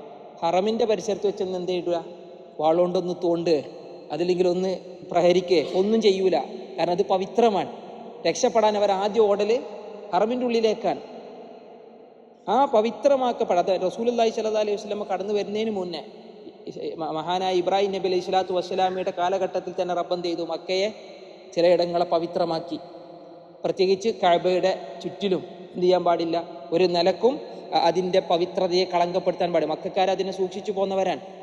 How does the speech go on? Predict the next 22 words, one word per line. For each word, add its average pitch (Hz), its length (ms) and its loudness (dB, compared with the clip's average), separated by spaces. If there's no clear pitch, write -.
അവരാരും 196 440 4
എന്ത് 208 140 2
ചെയ്തിട്ടില്ല? 190 340 0
പ്രത്യേകിച്ച് 190 420 -2
അഷ്ഹുറുൽ 196 440 2
ഹുറും, 196 340 2
പവിത്രമാക്കപ്പെട്ട 208 760 -2
മാസം, 196 240 -4
ഇപ്പം 196 140 -4
നമ്മൾ 196 220 0
പവിത്രമാക്കപ്പെട്ട 190 600 0
മാസത്തിലാണ്. 180 580 -2
ഈ 190 60 4
അഷ്ഹുറുൽ 208 420 4
ഹുറുമിൽ 202 260 4
എന്ത് 202 140 -2
ചെയ്യാൻ 196 180 0
പാടില്ല? 190 280 0
യുദ്ധം 196 340 0
പാടില്ല. 185 440 2
അതുകൊണ്ട് 190 260 2
തന്നെ 202 300 -2